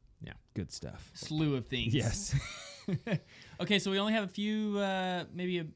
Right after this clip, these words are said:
Speaker 3: a couple minutes left. What else you wanna
Speaker 1: Well,
Speaker 3: make sure
Speaker 1: you,
Speaker 3: to cover?
Speaker 1: uh, you ask, and I'll just come up with something.
Speaker 2: Okay,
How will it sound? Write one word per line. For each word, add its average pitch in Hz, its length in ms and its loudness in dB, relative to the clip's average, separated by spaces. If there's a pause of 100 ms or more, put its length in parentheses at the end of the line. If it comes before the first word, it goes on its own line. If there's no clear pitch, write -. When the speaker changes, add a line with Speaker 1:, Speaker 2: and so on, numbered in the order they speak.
(340)
Speaker 3:
a 165 80 -8
couple 170 220 -6
minutes 170 240 -2
left. 156 260 2
What 151 160 2
else 151 160 4
you 156 80 0
wanna 151 160 0 (380)
Speaker 1:
Well, 156 120 2
Speaker 3:
make 151 100 2
sure 156 120 0
Speaker 1:
you, - 0 -
Speaker 3:
to 143 60 2
cover? 123 360 -2 (200)
Speaker 1:
uh, 123 460 4 (680)
you 151 200 6
ask, 107 340 2 (180)
and 113 140 0
I'll 110 200 -2 (100)
just 127 200 -2
come 156 160 2
up 127 80 2
with 117 120 -2
something. 98 300 -6 (680)
Speaker 2:
Okay, 156 440 6